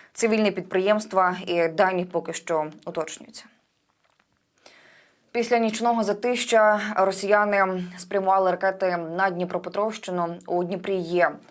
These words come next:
загиблі і постраждалі внаслідок нічної, точніше, ранкової атаки. Про це повідомив мер, е, Філатов. Е, раніше Суспільне повідомило, що під час ракетної атаки в Дніпрі загорівся один із торгівельних центрів. Влада міста просить місцевих, е,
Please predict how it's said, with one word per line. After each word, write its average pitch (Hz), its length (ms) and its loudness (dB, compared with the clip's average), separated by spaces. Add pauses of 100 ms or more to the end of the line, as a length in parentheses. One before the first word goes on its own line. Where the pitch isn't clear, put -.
(380)
загиблі 185 480 2
і 175 40 2
постраждалі 190 680 0
внаслідок 175 520 -2
нічної, 175 580 -2 (200)
точніше, 180 400 -6
ранкової 170 500 -4
атаки. 196 420 -2
Про 180 140 -10
це 180 140 -6
повідомив 170 520 -2 (420)
мер, 208 480 0 (220)
е, 180 300 -4
Філатов. 202 460 0 (300)
Е, 180 160 0
раніше 190 340 -4
Суспільне 175 540 -2
повідомило, 170 480 -2
що 175 180 -12
під 175 160 -12
час 175 180 -4
ракетної 180 420 -4
атаки 170 300 0
в 165 100 -4
Дніпрі 190 560 -6 (480)
загорівся 202 460 4
один 196 300 4
із 180 160 0
торгівельних 180 560 0
центрів. 208 440 0
Влада 175 380 2
міста 180 400 -4
просить 175 320 -6
місцевих, 175 600 0
е, 156 140 0